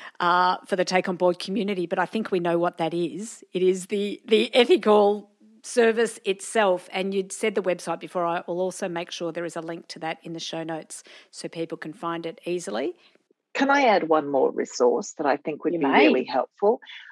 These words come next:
Speaker 2: for board members? If you go to the Ethics Centre's website, there's a resource that we have called Ethics in the Boardroom.
Speaker 1: Oh.
Speaker 2: It's a paper that we did with A I C D,
Speaker 1: Mm.
Speaker 2: and, um, it's a really,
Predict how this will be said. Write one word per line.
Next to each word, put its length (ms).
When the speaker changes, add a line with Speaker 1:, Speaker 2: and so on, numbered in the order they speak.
Speaker 2:
for 80
board 380
members? 400
If 180
you 80
go 340
to 400
the 200
Ethics 420
Centre's 720
website, 680
there's 220
a 80
resource 680
that 100
we 240
have 340
called 440
Ethics 400
in 160
the 80
Boardroom. 720
Speaker 1:
Oh. 140
Speaker 2:
It's 180
a 60
paper 480
that 200
we 220
did 400
with 260
A 60
I 240
C 400
D, 360
Speaker 1:
Mm. 100
Speaker 2:
and, 480
um, 280
it's 180
a 80
really, 760